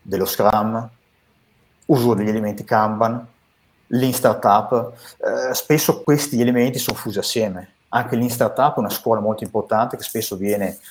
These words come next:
sottovalutata, ma che in realtà ci dà tantissimo in un campo di sviluppo Agile per hardware, perché parliamo del,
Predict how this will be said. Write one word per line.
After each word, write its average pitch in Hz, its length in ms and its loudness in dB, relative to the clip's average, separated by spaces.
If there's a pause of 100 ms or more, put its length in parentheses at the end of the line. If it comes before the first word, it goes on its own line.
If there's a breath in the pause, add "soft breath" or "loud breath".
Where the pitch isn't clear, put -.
sottovalutata, 117 1000 2 (160 loud breath)
ma - 120 -6
che - 100 -6
in 110 60 2
realtà 135 300 4
ci 123 120 -8
dà 101 120 -2
tantissimo 117 640 -8
in 92 60 -6
un 92 60 -12
campo 98 440 -4
di 95 80 -10
sviluppo 98 360 -6
Agile 87 200 -2
per 90 160 -4
hardware, 82 400 -4 (320 soft breath)
perché - 260 -4
parliamo 101 500 0
del, 87 400 -2